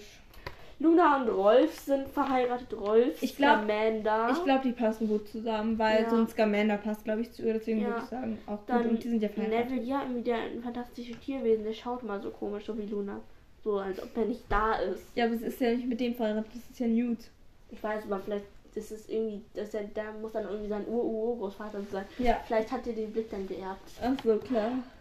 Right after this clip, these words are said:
Speaker 1: Ja. Dann Neville und Hannah.
Speaker 2: Abbott. Find
Speaker 1: Ja.
Speaker 2: ich doof, nee.
Speaker 1: Nee,
Speaker 2: Sind
Speaker 1: find, find
Speaker 2: verheiratet,
Speaker 1: ich auch
Speaker 2: aber
Speaker 1: nicht
Speaker 2: nee,
Speaker 1: gut.
Speaker 2: find ich nicht gut.
Speaker 1: Dann Angelina und George, das find ich eigentlich ganz gut.
Speaker 2: Das find ich auch gut, die sind ja
Speaker 1: Ja.
Speaker 2: verheiratet.
Speaker 1: Ziehen dann den, den, den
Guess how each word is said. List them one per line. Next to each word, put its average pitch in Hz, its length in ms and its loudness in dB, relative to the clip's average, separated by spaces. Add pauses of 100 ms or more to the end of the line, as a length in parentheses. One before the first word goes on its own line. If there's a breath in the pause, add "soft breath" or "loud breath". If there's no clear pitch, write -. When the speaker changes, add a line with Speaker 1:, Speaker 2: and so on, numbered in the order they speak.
Speaker 1:
Ja. 202 180 0 (1300)
Dann 226 640 2 (100)
Neville 226 380 2
und 214 240 -6
Hannah. 214 380 0 (640)
Speaker 2:
Abbott. 240 480 2 (840)
Find - 40 -6
Speaker 1:
Ja. 262 180 6
Speaker 2:
ich - 100 0
doof, 233 280 8
nee. 226 320 4 (260)
Speaker 1:
Nee, 220 100 -6
Speaker 2:
Sind - 0 -
Speaker 1:
find, - 0 -
find 240 160 2
Speaker 2:
verheiratet, 220 460 6
Speaker 1:
ich 214 60 -4
auch 185 40 2
Speaker 2:
aber 214 180 4
Speaker 1:
nicht 220 140 6
Speaker 2:
nee, 214 60 4 (160)
Speaker 1:
gut. 254 100 -10
Speaker 2:
find 240 200 2
ich 233 60 0
nicht 233 140 -6
gut. 226 180 -6
Speaker 1:
Dann 240 160 2
Angelina 240 600 0
und 208 260 -4
George, 233 400 2
das 233 160 -16
find 214 160 -10
ich - 40 -12
eigentlich 202 100 -6
ganz 196 160 -10
gut. 196 100 -10 (160)
Speaker 2:
Das 349 160 -4
find 208 160 2
ich - 120 -6
auch - 220 -6
gut, 240 80 -8
die 254 60 -8
sind 247 80 0
ja 220 60 0
Speaker 1:
Ja. 208 100 -2
Speaker 2:
verheiratet. 208 560 -6 (520 soft breath)
Speaker 1:
Ziehen 208 160 -6
dann 190 140 -2
den, 180 160 -6 (340)
den, 185 260 -2 (360)
den 170 240 -2